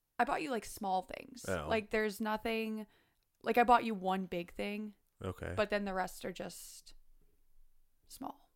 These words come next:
Speaker 1: Like, just,
Speaker 2: Cool.
Speaker 1: like, little things. Like, that I was like, "Oh my God, I have to get it."
Speaker 2: Yeah, I honestly don't remember what I bought you. <laughs>
Speaker 1: And then I got you and Michaela stocking stuff, so.
Speaker 2: Okay.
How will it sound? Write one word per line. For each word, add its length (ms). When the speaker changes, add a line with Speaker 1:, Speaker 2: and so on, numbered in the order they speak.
Speaker 1:
Like, 200
just, 160
Speaker 2:
Cool. 80
Speaker 1:
like, 80
little 300
things. 640
Like, 140
that 100
I 60
was 120
like, 180
"Oh 60
my 120
God, 180
I 40
have 260
to 60
get 200
it." 180
Speaker 2:
Yeah, 260
I 380
honestly 380
don't 200
remember 440
what 160
I 80
bought 340
you. 140
<laughs> 80
Speaker 1:
And 80
then 80
I 80
got 220
you 100
and 80
Michaela 360
stocking 460
stuff, 360
so. 180
Speaker 2:
Okay. 480